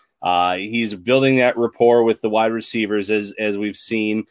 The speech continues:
He obviously has the rapport with Stefon Diggs. Now it's gonna get the Emmanuel Sanders in the mixes, rebuild that chemistry at the tight end position with the Jacob Hollister,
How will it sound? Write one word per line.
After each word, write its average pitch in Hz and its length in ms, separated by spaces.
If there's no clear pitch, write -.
He 104 100
obviously 113 380
has 110 240
the 107 80
rapport 104 340
with 101 80
Stefon 107 600
Diggs. 101 340
Now 104 200
it's 92 100
gonna 104 160
get 101 240
the 101 80
Emmanuel 101 360
Sanders 101 480
in 107 120
the 101 80
mixes, 98 560
rebuild 110 420
that 110 200
chemistry 107 460
at 101 60
the 90 80
tight 107 180
end 104 200
position 101 280
with 95 100
the 92 60
Jacob 101 380
Hollister, 104 800